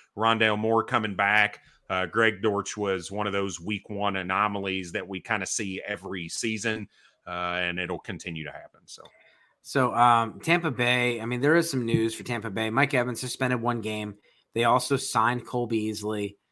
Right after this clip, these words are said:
Speaker 2: Julio Jones is, you know, he's questionable already, already missed the game. Um, Russell Gage hasn't really done anything so far. Chris Godwin has already gotten re-injured. Um, you know, Tom Brady is definitely someone that's, you know, worrisome.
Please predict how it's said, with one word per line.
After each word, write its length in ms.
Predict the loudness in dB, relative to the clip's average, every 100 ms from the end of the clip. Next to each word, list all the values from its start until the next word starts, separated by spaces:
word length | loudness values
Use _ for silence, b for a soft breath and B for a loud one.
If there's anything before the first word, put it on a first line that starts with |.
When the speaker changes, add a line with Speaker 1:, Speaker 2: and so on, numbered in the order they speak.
| _ _ _
Speaker 2:
Julio 340 | 4 8 8 8
Jones 580 | 4 2 2 0 -4
is, 380 | -6 -6 -8 -8 -8
you 120 | -6
know, 220 | -6 -8 -14 _
he's 240 | -12 -10 -2
questionable 880 | 2 2 2 2 2 2 2 -2 0
already, 640 | 2 4 4 2 0 0
already 160 | 0 0
missed 220 | -2 -4
the 60 | -4
game. 540 | -4 -4 -4 -4 -8 _ _ _ _ _ 0
Um, 460 | 2 2 2 -2 0
Russell 280 | 0 0
Gage 280 | 0 0 2
hasn't 280 | 0 0 0
really 200 | 0 0
done 200 | 0 0
anything 360 | -2 -4 -4 -4
so 200 | -2 -2
far. 340 | 2 4 4
Chris 300 | 2 -2 2
Godwin 540 | 4 4 4 0 -4 -8 _
has 180 | -6 0
already 220 | 4 4
gotten 260 | 4 2 2
re-injured. 720 | -2 0 -2 -2 0 0 -2 _ _ _ _ _ _
Um, 560 | 4 6 6 4 0 -4
you 120 | -4
know, 220 | -4 -4 -8 _ _ _ 10
Tom 200 | 12 12
Brady 280 | 12 10 6
is 100 | 2
definitely 320 | 0 0 -4
someone 320 | -2 -2 0
that's, 380 | -2 -4 -8 -6
you 80 | -6
know, 80 |
worrisome. 720 | 0 2 4 2 0 -2 -4